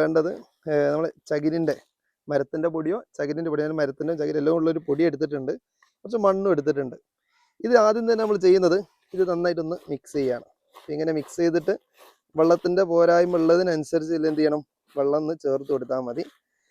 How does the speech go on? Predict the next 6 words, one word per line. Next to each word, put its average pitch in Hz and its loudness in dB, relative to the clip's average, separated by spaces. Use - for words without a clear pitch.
അപ്പൊ 147 0
വെള്ളം 170 4
നന്നായിട്ട് 170 0
തന്നെ, 170 0
ആ, 165 -8
ഒരുപാട് 170 0